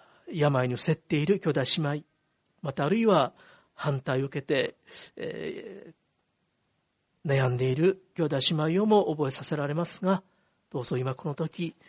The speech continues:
一人一人を強めてください。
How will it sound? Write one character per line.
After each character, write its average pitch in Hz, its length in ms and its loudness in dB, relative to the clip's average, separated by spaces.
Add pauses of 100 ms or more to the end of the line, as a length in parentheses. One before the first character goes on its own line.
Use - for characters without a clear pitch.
(340)
一 - 200 -8
人 127 100 -12
一 - 200 -12
人 156 220 -2
を 208 200 2
強 - 260 -8
め 120 100 -14
て 131 80 -16
く - 100 -16
だ 123 100 -10
さ - 280 -4
い。 165 160 2